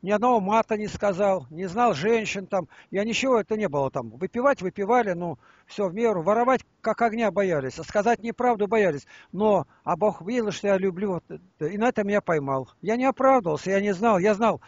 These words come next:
что я умру и буду в аду. Это я четко ощущал, я не хотел быть там. Я так томился и плакал, пока Евангелие не дали в руки, я понял,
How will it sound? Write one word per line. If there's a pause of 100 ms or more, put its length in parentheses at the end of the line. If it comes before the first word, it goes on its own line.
что
я
умру
и
буду
в
аду. (320)
Это
я
четко (140)
ощущал, (160)
я
не
хотел
быть
там. (580)
Я
так
томился
и
плакал,
пока (220)
Евангелие
не
дали
в
руки,
я
понял,